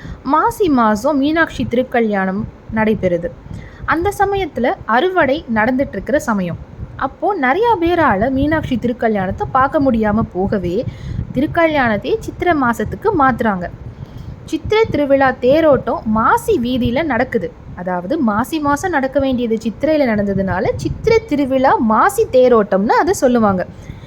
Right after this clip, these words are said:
இதுதான் இதுக்கான சான்று. சோழவந்தான் பக்கத்துல இருக்கிற தேனூர் அப்படிங்கிற இடத்துக்கு அழகரோட ஊர்வலம் ஒரு முறை வந்துட்டு இருக்கு. அப்போ திருக்கல்யாணம் நடந்து ரெண்டு நாள் ஆகிருக்கு. அப்போ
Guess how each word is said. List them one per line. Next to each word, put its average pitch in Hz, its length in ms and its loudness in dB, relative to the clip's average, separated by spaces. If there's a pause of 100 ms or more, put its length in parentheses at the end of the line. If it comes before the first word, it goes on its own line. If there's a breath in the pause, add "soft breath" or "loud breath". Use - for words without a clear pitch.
(140 loud breath)
இதுதான் 247 380 0
இதுக்கான 220 460 0
சான்று. 190 480 0 (1400 loud breath)
சோழவந்தான் 370 680 4
பக்கத்துல 226 440 0
இருக்கிற 196 380 0 (180)
தேனூர் 359 480 2
அப்படிங்கிற 220 480 0
இடத்துக்கு 196 640 -2 (120)
அழகரோட 262 540 4
ஊர்வலம் 190 580 2
ஒரு 254 180 6
முறை 202 220 4
வந்துட்டு 247 380 2
இருக்கு. 170 280 -8 (500 loud breath)
அப்போ 220 540 -2 (140)
திருக்கல்யாணம் 330 840 2
நடந்து 190 400 0
ரெண்டு 240 260 2
நாள் 220 220 4
ஆகிருக்கு. 185 500 0 (1500 loud breath)
அப்போ 233 520 0